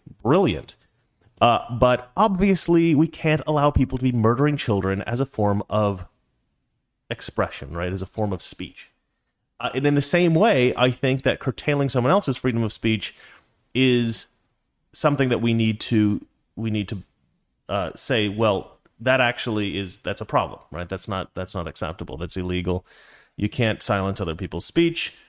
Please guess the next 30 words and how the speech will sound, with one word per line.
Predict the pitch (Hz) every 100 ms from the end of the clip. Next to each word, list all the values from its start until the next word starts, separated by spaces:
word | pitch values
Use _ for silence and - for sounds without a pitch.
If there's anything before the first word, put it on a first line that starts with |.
| _ -
uh, | 107 -
as | 113 123 117
a |
method | 113 107 104 107
of | 98 90
speaking | - 95 87 85
yourself. | 69 - - - _ _ _ _ _ _ _ _ _ _ _ _ _ _ _ - _ - - _ _
Um, | 98 98 90 80 82 - - -
my | 64
buddy's | 69 60 -
writing | 78 101 113
me | 101
'cause | 113
I | 98
told | - 110
him | 110
to | 98
jump | 104 123 -
into | 123 135 135 - 139
crypto. | - - 196 - 92 85 87 _ _ _ -
Uh, | 117 113 113
so | - 131 120 113
right | 147 160
now | 160
we | 156
had | 139 147
a, | 135 -
have | 123
a | 101
dip | 92 92 190 165